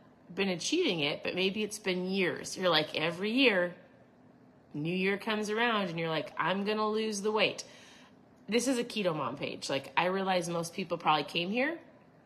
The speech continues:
for me to give them recipes. So a lot of the different, uh, either stories or analogies I'm gonna give you is gonna be based on your health,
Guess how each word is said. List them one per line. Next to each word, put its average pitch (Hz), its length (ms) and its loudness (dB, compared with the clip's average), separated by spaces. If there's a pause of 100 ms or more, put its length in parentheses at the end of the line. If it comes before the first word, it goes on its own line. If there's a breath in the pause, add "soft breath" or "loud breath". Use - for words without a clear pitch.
(480)
for 226 120 0
me 214 140 4
to 202 80 0
give 185 140 2
them 170 140 0
recipes. 151 540 -6
So 185 160 0
a 180 40 2
lot 185 300 6
of 226 160 -2
the 196 80 0
different, 170 460 -2 (560 loud breath)
uh, 151 340 4
either 170 220 0
stories 180 760 0
or 151 160 -2
analogies 160 680 2
I'm 180 280 2
gonna 233 220 2
give 226 200 -2
you 240 120 0
is 220 100 0
gonna 202 160 -2
be 190 120 -2
based 180 360 -2
on 170 260 0
your 170 140 0
health, 220 400 0